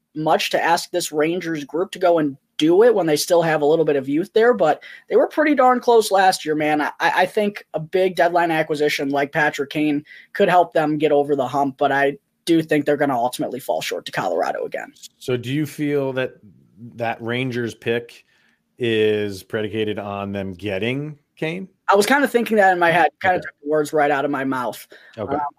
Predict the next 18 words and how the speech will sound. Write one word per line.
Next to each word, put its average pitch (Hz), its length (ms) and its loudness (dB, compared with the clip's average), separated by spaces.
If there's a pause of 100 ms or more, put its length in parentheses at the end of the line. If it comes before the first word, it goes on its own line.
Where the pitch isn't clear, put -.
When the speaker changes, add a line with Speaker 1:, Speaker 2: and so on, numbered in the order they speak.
Speaker 1:
I, 165 140 2
I - 80 4
feel 220 240 4
like 196 180 4
that's 180 340 2
what 175 220 0
really 156 240 4
could 151 140 -2
help 131 340 -2
boost 147 360 -2
them, 185 340 0
but 170 200 0
I 185 120 4
do 240 180 0
like 202 200 4
the 180 80 0
Rangers 160 440 0
team 143 380 0